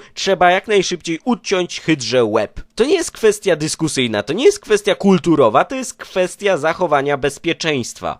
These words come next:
Dla fanów Ziemkiewicza, ponieważ prawdopodobnie tacy też się tutaj przypałętają, odpowiedzcie mi na jedno pytanie. Płyniecie okrętem, okręt niestety uderzył w coś, w jakieś skały czy coś,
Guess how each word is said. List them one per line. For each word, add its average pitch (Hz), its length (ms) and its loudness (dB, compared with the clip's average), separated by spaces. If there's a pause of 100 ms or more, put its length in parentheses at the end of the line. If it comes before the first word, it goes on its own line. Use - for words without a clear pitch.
Dla 165 260 2
fanów 233 400 2
Ziemkiewicza, 180 920 4
ponieważ 151 480 2
prawdopodobnie 143 800 2
tacy 139 300 -2
też 143 200 0
się 131 160 0
tutaj 120 340 -2
przypałętają, 120 840 2
odpowiedzcie 190 800 2
mi 151 140 0
na 143 100 2
jedno 135 300 2
pytanie. 107 520 -2 (180)
Płyniecie 277 460 0
okrętem, 202 640 2 (100)
okręt 202 760 2
niestety 175 720 0
uderzył 143 580 2
w - 80 -12
coś, 127 220 -2
w 131 40 -6
jakieś 151 300 -4
skały 135 440 2
czy 107 160 -6
coś, 139 260 0